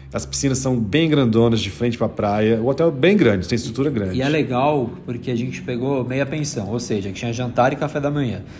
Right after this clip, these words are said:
Speaker 2: E lá é legal o jantar porque às vezes você fica com preguiça de sair, né?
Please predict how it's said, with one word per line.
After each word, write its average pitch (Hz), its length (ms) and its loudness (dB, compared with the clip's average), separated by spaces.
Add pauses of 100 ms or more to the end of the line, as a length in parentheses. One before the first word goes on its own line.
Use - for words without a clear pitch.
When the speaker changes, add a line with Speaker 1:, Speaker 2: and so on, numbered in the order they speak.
(220)
Speaker 2:
E 131 80 -4
lá 131 160 6
é 185 60 6
legal 127 240 0
o 120 60 2
jantar 131 520 0
porque 135 600 -4 (680)
às 156 160 -4
vezes 175 160 -2
você 185 80 -4
fica - 180 -16
com - 80 -14
preguiça 165 540 -2
de 117 80 -2
sair, 110 420 0
né? 117 180 0